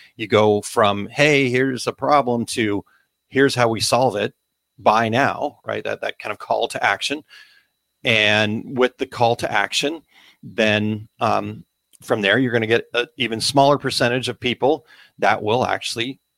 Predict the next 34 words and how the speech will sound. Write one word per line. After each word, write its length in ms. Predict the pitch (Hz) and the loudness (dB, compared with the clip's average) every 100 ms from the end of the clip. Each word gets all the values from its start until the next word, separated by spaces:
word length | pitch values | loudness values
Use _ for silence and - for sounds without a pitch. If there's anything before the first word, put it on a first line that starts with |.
| - | -2
gain 260 | 92 98 | 0 2
a 80 | 120 | 0
sale, 340 | - 165 175 87 | 2 2 0 -6
where, 160 | 101 107 | -6 -6
where 160 | 104 101 | -4 -4
you're 140 | 98 | -2
going 220 | 104 107 | -2 -2
to 80 | 98 | -4
be 120 | 104 | -2
able 180 | 101 98 | 0 0
to 140 | 101 95 - | -4 -8 -8
engage 420 | 107 104 107 123 | -6 2 2 2
with 120 | 123 | 0
them 280 | - 120 123 - - - | 2 2 2 -4 -10 0
and 300 | 110 95 92 | 0 0 -4
sign 340 | - 120 120 | -2 2 4
them 140 | 139 127 | 2 4
up 220 | 120 - | 2 0
for 300 | _ 110 107 | _ 0 2
your 160 | 104 95 | 0 -2
product, 420 | - 143 156 143 | 2 4 4 2
service, 520 | - 139 123 120 - - | 0 -2 0 -2 -4 -6
et 140 | - | -8
cetera, 380 | - 98 90 80 _ _ _ _ _ - | -4 -2 -4 -10 _ _ _ _ _ -6
right? 200 | 110 113 - - - | -4 -4 -8 -20 -6
And 120 | 127 117 | 0 2
then, 220 | 117 113 | 2 2
like 200 | 110 104 | 0 0
I 40 | |
said, 260 | 107 151 107 | 2 4 4
at 160 | 98 - | 2 -2
the 80 | |
bottom, 520 | 95 139 180 123 113 123 _ _ _ _ _ - | 2 4 4 2 -2 -8 _ _ _ _ _ -2
if 540 | 117 101 - - - | 0 0 -4 -16 -18